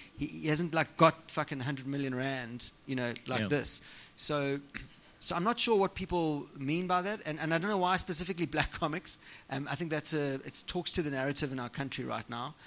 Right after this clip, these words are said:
Speaker 1: It's a very, very interesting heartstring that people are pulling on. Uh,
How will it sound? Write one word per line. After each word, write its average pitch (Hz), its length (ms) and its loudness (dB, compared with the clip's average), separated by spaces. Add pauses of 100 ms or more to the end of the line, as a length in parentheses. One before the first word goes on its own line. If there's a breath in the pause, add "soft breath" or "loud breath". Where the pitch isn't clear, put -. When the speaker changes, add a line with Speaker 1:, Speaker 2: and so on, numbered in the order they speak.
(160 loud breath)
Speaker 1:
It's - 140 -2
a 131 60 2
very, 151 380 4
very 147 280 2
interesting 131 480 -4
heartstring 127 640 -4
that 123 140 -8
people 139 240 -2
are 117 40 -6
pulling 135 320 -2
on. 185 220 -6 (460 loud breath)
Uh, 127 180 0